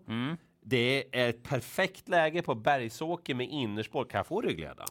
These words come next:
Speaker 1: Åh, spännande. Tvillinghäst kanske?
Speaker 2: Ja, men verkligen med två Ready Lane. Och senast satt fast länge, såg jättefin ut i målskjutsen med massor av krafter sparade. Ja, jag vet att jag har sagt förut att det är svårt att gå från vinter till grusbana, men om det är en procent,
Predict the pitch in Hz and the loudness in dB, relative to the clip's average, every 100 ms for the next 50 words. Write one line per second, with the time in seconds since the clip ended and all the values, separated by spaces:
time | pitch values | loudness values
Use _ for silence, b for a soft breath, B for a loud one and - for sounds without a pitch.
0 | - - 127 185 85 95 - 110 98 127 | -10 -10 -6 -4 -6 -8 -4 -2 0 0
1 | 165 95 - 143 110 110 131 254 - 143 | 0 -2 0 -2 -2 -2 -2 -4 -2 -2
2 | 104 - 113 131 135 139 123 117 110 95 | -2 -6 -2 2 4 2 0 -2 -4 -6
3 | 85 131 110 92 - 202 165 135 139 120 | -2 0 0 -2 -2 0 2 -2 -2 2
4 | 117 107 113 143 110 185 180 170 123 175 | 2 2 2 0 2 -2 0 2 2 2
5 | 190 - 120 - 135 131 - 127 117 139 | -2 0 -2 2 0 0 0 0 0 -4
6 | - 165 131 135 160 190 - _ 185 170 | -6 -10 -10 -12 -8 -8 -8 _ -10 -6
7 | 214 185 160 151 156 135 117 147 127 127 | -4 0 0 2 0 2 2 0 -2 -2
8 | 139 190 214 - 208 160 135 110 - 107 | -4 -2 -2 0 2 2 2 0 -2 -6
9 | 95 80 78 - - B B 127 151 160 | -2 -2 -4 -10 -16 B B 2 4 4
10 | 156 160 151 147 143 135 131 123 - 120 | 2 0 0 -4 -2 -2 -2 -4 -2 -2
11 | 120 113 117 - 113 113 107 104 107 107 | -2 -4 -6 -4 -6 -4 -4 -2 -2 -2
12 | 104 110 101 107 98 - 113 104 90 B | -4 -6 -6 -4 -4 -2 0 2 0 B
13 | B 127 135 151 143 175 147 143 214 - | B -4 0 0 2 0 0 -4 -4 0
14 | 214 98 80 - | 0 0 -6 -18